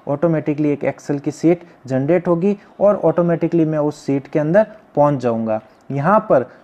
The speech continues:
जो students अपना answer देंगे, उनका पूरा, अ, detail section यहाँ पर आपको दिखाई देगा। जैसे students ने कितने बजकर कितने minute कितने seconds पर उस questions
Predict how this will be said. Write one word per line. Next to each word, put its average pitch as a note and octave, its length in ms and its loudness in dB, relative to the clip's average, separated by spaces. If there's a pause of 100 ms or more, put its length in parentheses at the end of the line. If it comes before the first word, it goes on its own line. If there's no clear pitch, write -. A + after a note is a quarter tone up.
(100)
जो C#3 480 -2
students E3+ 520 -2
अपना D#3+ 280 0
answer D3+ 500 -2
देंगे, C#3+ 420 0 (340)
उनका G3+ 440 4 (340)
पूरा, A#3+ 520 4 (240)
अ, E3+ 380 4
detail F3 560 4 (140)
section F3+ 480 2
यहाँ D3+ 320 0
पर D#3+ 100 2
आपको C#3+ 320 2
दिखाई C3+ 340 -2
देगा। A2 360 -4 (280)
जैसे D#3 460 0 (180)
students D#3 580 -4
ने D#3 200 -2 (220)
कितने E3+ 320 2
बजकर D3+ 360 0
कितने E3 340 -2
minute D3+ 280 -2
कितने E3+ 320 -2
seconds D#3+ 440 -4
पर D#3+ 180 -2
उस D3+ 160 -4
questions D#3+ 560 -6